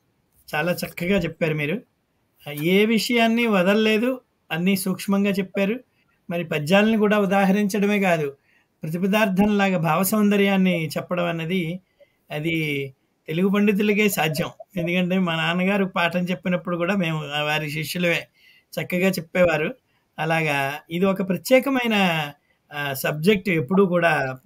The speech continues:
ఆమ్, మన టెక్స్ట్ బుక్స్‌లో కూడా ఉంటాయి కదా, చిన్న చిన్న అంశాలు ఉంటాయి. ఆ, అలాగా ఈ కళ్యాణ సంస్కృతిలో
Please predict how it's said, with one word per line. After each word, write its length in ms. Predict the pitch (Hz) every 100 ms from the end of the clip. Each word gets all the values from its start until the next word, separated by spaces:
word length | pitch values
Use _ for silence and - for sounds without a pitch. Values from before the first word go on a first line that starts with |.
| 151
ఆమ్, 380 | 131 127 123 127 _ _ _ _ _ 139 139 131 -
మన 240 | 147 147
టెక్స్ట్ 340 | 139 147 135 180
బుక్స్‌లో 400 | 185 - 214 202
కూడా 200 | 196 190
ఉంటాయి 340 | 170 160 185
కదా, 180 | 170 139
చిన్న 280 | - 165 160
చిన్న 240 | 170 165
అంశాలు 420 | 151 156 175 165
ఉంటాయి. 420 | 151 143 143 139 - _ _ - - _ 143
ఆ, 300 | 139 135 135
అలాగా 560 | 156 185 185 139 147 170 -
ఈ 580 | 170 185 175 170 160 - 170
కళ్యాణ 420 | 165 190 220 220
సంస్కృతిలో 840 | 190 202 190 - 185 - 190 180